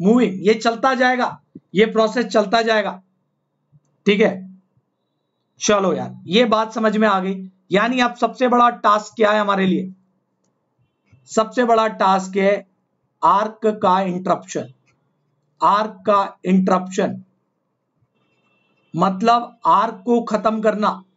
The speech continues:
अपना आप task बन चुका है। अब अपने लिए task क्या है, my dear? Remove of arc, removal of arc।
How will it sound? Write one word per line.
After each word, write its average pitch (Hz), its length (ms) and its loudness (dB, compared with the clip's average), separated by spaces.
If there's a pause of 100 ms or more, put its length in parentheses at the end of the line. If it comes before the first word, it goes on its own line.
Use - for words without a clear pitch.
(300)
अपना 214 300 0
आप 208 280 0
task 214 340 0
बन 202 180 0
चुका 202 260 2
है। - 120 -6 (580)
अब 196 160 2
अपने 214 220 0
लिए 233 260 4
task 220 360 0
क्या 247 140 0
है, 254 80 -2
my 262 140 0
dear? 247 240 2 (800)
Remove 226 480 6
of 226 220 4
arc, 214 240 0 (280)
removal 202 480 4
of 214 360 0
arc। 196 300 0